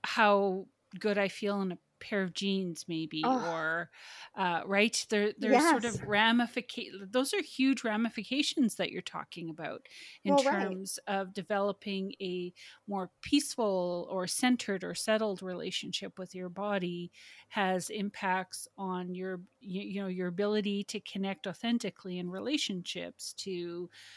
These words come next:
Speaker 1: uh, you know, express your, you know, engage in your work and, and your passion in the world in a meaningful and authentic way.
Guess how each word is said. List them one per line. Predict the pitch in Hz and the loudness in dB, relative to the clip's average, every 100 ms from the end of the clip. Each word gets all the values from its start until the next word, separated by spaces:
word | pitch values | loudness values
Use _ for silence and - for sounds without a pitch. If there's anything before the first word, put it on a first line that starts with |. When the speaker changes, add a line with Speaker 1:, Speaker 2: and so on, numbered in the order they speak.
| - - | -20 -10
Speaker 1:
uh, | 190 175 165 165 175 - - | -4 -4 -4 -8 -12 -16 -10
you | 208 | -6
know, | 185 175 | -4 -6
express | 175 196 - 214 208 - - - | -8 -8 -4 -2 -2 -2 -4 -4
your, | 202 196 190 196 196 - - _ _ _ | -2 0 0 -2 -4 -8 -20 _ _ _
you | 214 | -4
know, | 196 196 | -2 0
engage | 185 220 233 233 220 | 2 4 6 4 4
in | 208 | 0
your | 202 190 | 0 -2
work | 202 214 208 - | 0 -2 -2 -6
and, | 196 190 - | -4 -6 -6
and | 196 185 | -6 -4
your | 190 | -4
passion | - 208 202 - 202 | -4 -2 0 -2 -2
in | 190 | -4
the | 185 | -6
world | 175 202 233 247 190 180 | -6 -4 0 0 -2 -6
in | 180 | -6
a | 175 170 - - - - | -6 -8 -12 -20 -14 -2
meaningful | 196 190 185 - 196 180 | 0 2 0 -2 -4 -4
and | - 185 180 | -4 -6 -6
authentic | 170 185 175 185 - | -8 -8 -8 -8 -14
way. | 190 175 - | -14 -14 -14